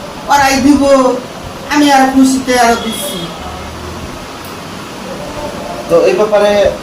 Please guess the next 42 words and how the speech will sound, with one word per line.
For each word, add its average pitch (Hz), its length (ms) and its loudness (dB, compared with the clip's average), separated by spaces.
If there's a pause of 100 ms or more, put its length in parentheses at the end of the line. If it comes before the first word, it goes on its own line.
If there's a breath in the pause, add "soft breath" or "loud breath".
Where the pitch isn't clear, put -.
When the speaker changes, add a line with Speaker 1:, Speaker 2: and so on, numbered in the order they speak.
(580)
Speaker 2:
কোন 180 120 -2
আইনগত 196 320 2
ব্যবস্থা 175 420 2 (260)
জাননি? 262 440 0
Speaker 1:
না, 247 180 2
না, 226 100 2
আমি 233 160 2
আর 240 140 2
কোথাও 262 420 0
যাইনি, 254 280 4
এটা 277 280 0
আপনাদের 254 340 0
কাছে 254 240 -2
আইছি। 254 560 -2 (480)
আর 233 160 2
মেহরবানি 269 580 4
করে 277 160 4
আমার 269 280 4
টাকা 302 320 0
দিয়ে 262 160 -2
উড়াইয়া 262 300 2
দেন, 277 300 0
নইলে 277 200 2
আমার 262 200 4 (300)
ছেলে 277 200 0
মেয়ে 269 180 0
আমার 247 260 0
বাড়িতে 254 340 -4
থাকবা - 260 -4
দিতেছে 254 580 -4
না। - 80 -6 (580)
আমার 285 340 4
অনেক 294 240 2
কষ্ট, 285 340 0
আমি 285 180 4
হার্টের 277 420 2
রোগী, 269 160 -2
আমি 262 180 4
ডায়াবেটিস, 269 520 0
আমার 254 240 0
হাই 247 200 -2
প্রেশার। 226 420 -2